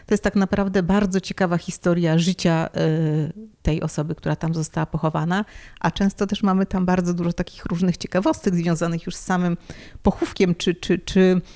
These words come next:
funkcjonowaniem grobu po śmierci tej osoby. No to też może być bardzo ciekawe. Tak jak mówię, nie każdy lubi te, te wyprawy po cmentarzach. Myślę, że dzieci zdecydowanie mniej, ale dorosłe osoby bardzo chętnie na takie,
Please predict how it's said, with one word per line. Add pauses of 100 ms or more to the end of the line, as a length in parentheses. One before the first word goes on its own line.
(160)
funkcjonowaniem
grobu
po
śmierci
tej
osoby.
No
to
też
może
być
bardzo
ciekawe. (500)
Tak
jak
mówię,
nie
każdy
lubi
te,
te
wyprawy
po
cmentarzach.
Myślę,
że
dzieci
zdecydowanie
mniej, (500)
ale
dorosłe
osoby
bardzo
chętnie
na
takie,